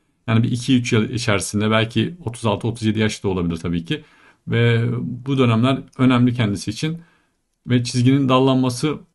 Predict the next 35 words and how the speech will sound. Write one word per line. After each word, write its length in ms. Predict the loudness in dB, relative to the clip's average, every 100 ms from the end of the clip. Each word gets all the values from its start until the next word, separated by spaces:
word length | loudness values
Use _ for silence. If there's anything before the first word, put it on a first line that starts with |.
| -2
yani 200 | 2 4
bu 100 | 6
yeteneklerinin 640 | 4 4 2 2 2 2
çoğalması, 640 | 0 0 2 4 2 0 0
daha 200 | 2 4
yeni 460 | 4 4 0 -4
şeyler 320 | -2 2 2
öğrenmek 420 | 2 2 4 2 2
zorunda 260 | 0 0
kalma 320 | 0 -2 0
ve 120 | 0 -2
buralardan 500 | 0 0 0 0 0
da 100 | 0
başarı 300 | 0 0 -2
elde 220 | 0 -2
etme 200 | -4 -4
anlamına 420 | -6 -6 -6 -8 -8
gelebilir. 320 | -6 -4 0
Yani 320 | 0 2 -2
sorumluluk 440 | -2 0 2 0 0
almak 380 | 0 0 -2 -8 _ _ _ -6
büyük 240 | -2 -2 -4
bir 40 |
sorun 300 | -2 2 4
olmaz. 540 | 4 2 0 -2 -8 -8
Bu 360 | -2 0 0
kariyer 360 | -2 0 2 2
için 300 | 0 -2 -2
önemli 300 | 0 2 2
olacaktır. 500 | 2 -2 -4 -6 -6 -2
Ve 140 | -2
çizgimiz 400 | -2 -2 -2 0
devam 260 | 2 4 4
ediyor. 160 | 2 2
Sonra 220 | -2